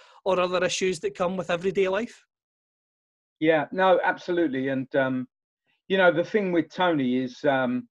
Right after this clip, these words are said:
Speaker 2: I mean, you're right. Yeah, absolutely. He's talked the talk, but he's walked the walk as well. You know, the, um, the, um, the,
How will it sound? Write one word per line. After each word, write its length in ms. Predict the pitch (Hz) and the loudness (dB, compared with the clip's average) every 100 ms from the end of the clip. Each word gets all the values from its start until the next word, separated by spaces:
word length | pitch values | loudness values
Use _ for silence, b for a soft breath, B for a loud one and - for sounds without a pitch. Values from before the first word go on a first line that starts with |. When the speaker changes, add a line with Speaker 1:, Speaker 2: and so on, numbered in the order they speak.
| _ _ _ - | _ _ _ -6
Speaker 2:
I 40 | |
mean, 140 | 156 127 | -4 -2
you're 140 | 127 | 2
right. 300 | 160 147 110 | 4 4 2
Yeah, 160 | 131 143 | -2 -2
absolutely. 560 | 151 - 131 185 117 110 | -4 -6 -4 -4 -4 -10
He's 160 | 117 | -12
talked 240 | - 139 - | -8 -8 -8
the 60 | |
talk, 240 | - 160 120 | -4 -4 -2
but 100 | 143 | -4
he's 180 | 139 143 | -4 -6
walked 240 | 139 120 - | -6 -8 -8
the 60 | |
walk 240 | 117 123 98 107 | -6 -6 -8 -16
as 80 | 98 | -10
well. 220 | 113 98 | -8 -6
You 100 | 107 | -8
know, 140 | 104 98 | -12 -10
the, 100 | 107 - _ _ _ _ 110 | -12 -12 _ _ _ _ -6
um, 340 | 107 104 101 - - | -2 -2 -6 -14 -10
the, 320 | 110 104 104 | -10 -6 -6
um, 260 | 104 101 90 _ _ _ _ _ _ _ _ _ - | -6 -8 -16 _ _ _ _ _ _ _ _ _ -16
the, 120 | 127 | -16